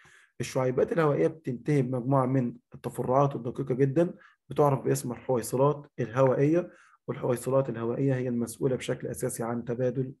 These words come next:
الغازات. الجزء الأخير بالنسبة لنا هو جزء الرئتين. الرئتين طبعا عرفنا إن هم عبارة عن اتنين، الرئة اليسرى والرئة اليمنى، وزي ما قلنا قبل كده في السكاشن وفي الشرح كتير وكررنا ده أكتر من مرة، إن الرسمة هي عكس ما إحنا قاعدين بالظبط.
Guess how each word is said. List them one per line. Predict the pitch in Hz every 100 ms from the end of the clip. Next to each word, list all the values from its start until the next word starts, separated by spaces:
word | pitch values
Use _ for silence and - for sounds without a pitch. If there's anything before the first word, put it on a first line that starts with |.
| -
الغازات. | 123 113 117 113 - _ _ _ _ _ _ _ _ _ _ _ _ -
الجزء | 131 175 175
الأخير | - 143 143
بالنسبة | 139 131 131
لنا | 139
هو | 135 127
جزء | 139 139
الرئتين. | 120 120 117 113 _ _ _ _ _ _ 139
الرئتين | 135 139 170
طبعا | 151 147 135
عرفنا | 127 139 131
إن | 120
هم | 135 123
عبارة | 113 127
عن | 120 117 113 _
اتنين، | 131 123 123 139 175 - -
الرئة | 117 131
اليسرى | 113 127 127 120
والرئة | 113 127
اليمنى، | 135 127 139 160 202 - _
وزي | 139 120
ما | 123 123
قلنا | 123
قبل | 123 113
كده | 131 123
في |
السكاشن | - - 135 123 123
وفي | 110
الشرح | - 143 143
كتير | - 143
وكررنا | 139 - 120 127 123
ده | 127
أكتر | 131 -
من | 117 117
مرة، | 123 143 185 - - - - _
إن | 120 113
الرسمة | 107 143 139
هي | 131
عكس | 117 139 -
ما | 139
إحنا | 139
قاعدين | 131 127 139 131
بالظبط. | 117 113 110 _